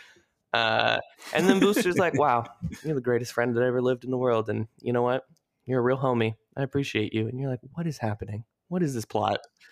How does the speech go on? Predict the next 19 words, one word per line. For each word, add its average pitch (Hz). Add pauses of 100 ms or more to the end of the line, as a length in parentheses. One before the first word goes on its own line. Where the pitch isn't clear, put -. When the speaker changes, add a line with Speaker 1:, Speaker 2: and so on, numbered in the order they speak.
(920)
Speaker 2:
Yeah. 123
Speaker 1:
<laughs> - (300)
Yeah. 196 (1120)
Speaker 2:
Yeah, 113 (100)
the, 117
the 127
real, 156
the 135
real 175
anti-villain 95
vibes 76
that 73
Booster 80
gives 82
off, 76
'cause 98
he's 120
clearly, 170
like, 92